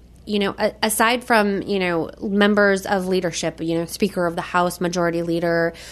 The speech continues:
you know, different levels of, of, um, of leadership, there is not any paid for security for these, for these members of Congress. You know, we have five hundred thirty-five members of Congress, who, um, you know,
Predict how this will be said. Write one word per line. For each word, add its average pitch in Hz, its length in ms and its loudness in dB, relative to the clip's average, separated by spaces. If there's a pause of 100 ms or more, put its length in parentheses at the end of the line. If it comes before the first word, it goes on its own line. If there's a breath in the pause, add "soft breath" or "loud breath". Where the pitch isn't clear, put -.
(140 loud breath)
you 190 100 2
know, 175 140 2
different 185 340 0
levels 180 320 0
of, 165 180 -2
of, 170 480 -4
um, 165 440 -2
of 180 240 -6
leadership, 208 560 0 (680 loud breath)
there 233 180 4
is 247 440 4
not 214 440 4
any 208 320 4
paid 220 440 -2
for 202 600 2
security 202 1000 2
for 202 400 2
these, 180 460 0 (240)
for 208 240 2
these 208 200 4
members 202 340 2
of 196 80 -6
Congress. 240 440 0
You 190 60 2
know, 180 140 2
we 185 80 2
have 180 160 2
five 196 200 0
hundred 208 320 2
thirty-five 190 540 2 (340 loud breath)
members 208 360 4
of 190 80 -10
Congress, 196 500 0
who, - 240 -10
um, 175 480 2
you 190 120 2
know, 175 220 0